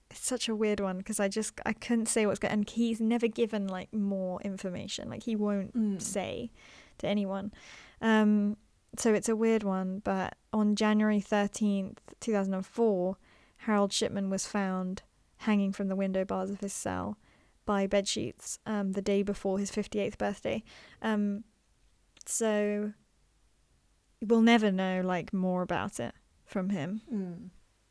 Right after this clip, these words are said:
Speaker 1: Um, some victims' families expressed their disappointment, which is interesting considering what we were saying in episode two about, you know, the death penalty and what's
Speaker 2: Yeah.
Speaker 1: the most appropriate punishment, because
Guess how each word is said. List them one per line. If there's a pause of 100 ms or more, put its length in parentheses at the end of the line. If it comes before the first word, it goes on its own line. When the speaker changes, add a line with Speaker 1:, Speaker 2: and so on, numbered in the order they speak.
(480)
Speaker 1:
Um,
some
victims'
families
expressed
their
disappointment,
which
is
interesting
considering
what
we
were
saying
in
episode
two
about, (760)
you
know,
the
death
penalty
and
what's
Speaker 2:
Yeah.
Speaker 1:
the
most (200)
appropriate
punishment,
because